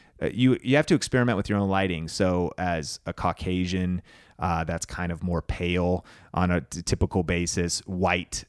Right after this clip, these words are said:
or, or even light blue doesn't really help me, kind of washes me out. And so, and also even all black sometimes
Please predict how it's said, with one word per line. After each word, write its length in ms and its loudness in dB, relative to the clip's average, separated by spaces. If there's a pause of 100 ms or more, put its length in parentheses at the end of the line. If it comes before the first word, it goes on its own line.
or, 380 -2
or 160 0
even 300 0
light 420 -4
blue 640 -2 (200)
doesn't 300 -2
really 200 -4
help 240 -2
me, 80 -6
kind 160 0
of 60 -2
washes 440 -6
me 160 -6
out. 360 -2 (260)
And 160 -2
so, 500 0
and 140 2
also 360 -2
even 220 -10
all 160 -4
black 640 -4
sometimes 640 -4